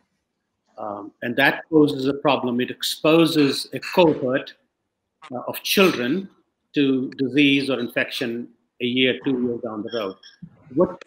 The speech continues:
would your recommendation be, uh, to manage this important piece of childhood immunization in India? And Martina, you sitting in Germany where you've done similar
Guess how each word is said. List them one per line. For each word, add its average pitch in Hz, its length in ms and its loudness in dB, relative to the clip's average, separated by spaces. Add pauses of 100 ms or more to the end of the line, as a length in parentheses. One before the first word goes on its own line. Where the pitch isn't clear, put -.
would 170 180 -2
your 180 300 4
recommendation 135 800 2
be, 120 380 0 (680)
uh, 117 60 -8 (120)
to 147 60 2
manage 151 760 4
this 147 180 -2
important 139 560 -2
piece 139 240 0
of 123 80 -8
childhood 123 400 -4
immunization 113 800 -6 (320)
in 143 120 0
India? 139 340 0 (640)
And 139 120 0
Martina, 143 640 2
you 143 180 2
sitting 147 340 0
in 131 140 -4
Germany 147 440 2
where 127 140 -2
you've 123 340 -6
done 123 280 -10 (380)
similar 156 600 0